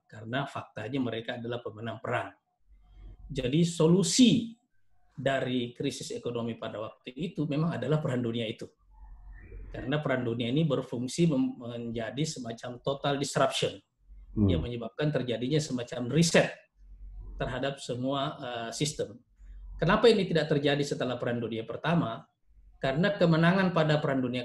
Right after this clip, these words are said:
Speaker 1: Pertama itu tidak melahirkan kekuatan baru yang bisa mengontrol dunia secara, eh, secara maksimum.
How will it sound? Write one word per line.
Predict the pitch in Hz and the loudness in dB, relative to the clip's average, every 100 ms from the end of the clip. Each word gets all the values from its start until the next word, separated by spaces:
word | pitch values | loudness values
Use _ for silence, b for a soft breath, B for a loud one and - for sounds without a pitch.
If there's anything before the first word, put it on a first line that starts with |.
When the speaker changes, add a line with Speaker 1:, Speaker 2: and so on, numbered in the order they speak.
| - | -6
Speaker 1:
Pertama | 123 - 117 117 | -8 -6 -6 -6
itu | 117 190 - - | -6 -6 -8 0
tidak | 175 165 160 | 4 4 4
melahirkan | 156 143 123 120 175 180 | 2 2 0 -2 0 2
kekuatan | 170 151 151 131 - 120 117 | 2 0 0 -2 -2 -4 -4
baru | 107 160 | 0 4
yang | 156 131 | 6 4
bisa | 143 - | 2 4
mengontrol | 143 143 147 143 175 160 | 4 6 4 6 8 8
dunia | 151 151 131 - - - _ _ _ - - - - - - - - - - - - - - - - - - | 8 6 6 2 -12 -20 _ _ _ -20 -20 -20 -20 -20 -20 -20 -20 -20 -20 -20 -16 -16 -16 -20 -20 -20 -16
secara, | 135 - 131 143 165 - - | -12 -6 0 2 2 0 -6
eh, | 143 139 135 | -2 0 0
secara | 135 - 135 131 | -2 -2 0 2
maksimum. | 127 - 170 131 98 | 0 4 6 4 2